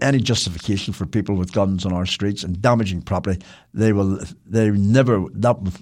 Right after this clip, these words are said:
they never will, there never will be." Sorry. But that just kind of double speak from Mister Donaldson, 'cause he was, uh,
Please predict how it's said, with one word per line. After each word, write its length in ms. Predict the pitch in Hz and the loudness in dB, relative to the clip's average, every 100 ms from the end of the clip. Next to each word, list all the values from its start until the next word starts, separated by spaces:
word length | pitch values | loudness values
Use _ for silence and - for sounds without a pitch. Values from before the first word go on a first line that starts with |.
| - - - - | -16 -20 -20 -4
they 320 | 110 131 127 | 2 4 6
never 340 | 110 123 113 | 4 2 2
will, 300 | 104 98 113 | 2 2 2
there 220 | 92 110 107 | 2 2 4
never 260 | 120 110 | 2 2
will 240 | 85 92 104 | 0 0 0
be." 300 | 95 73 - | 0 -4 -8
Sorry. 460 | - - 104 85 113 - - - - - _ _ | -10 -6 -4 -4 -6 -10 -20 -20 -20 -20 _ _
But 100 | - | -10
that 180 | 101 101 | -8 -6
just 240 | 139 120 | -8 -8
kind 180 | - 101 | -6 -2
of 320 | 90 82 - | -2 -4 -8
double 200 | - 92 | -6 -4
speak 260 | - - 107 | -4 -4 -4
from 160 | 92 87 | -2 -4
Mister 180 | - | -4
Donaldson, 480 | 80 95 110 107 107 | -6 -4 -4 -4 -8
'cause 200 | - 87 | -8 -8
he 100 | 92 | -6
was, 240 | 90 95 104 | -6 -6 -6
uh, 220 | 95 | -6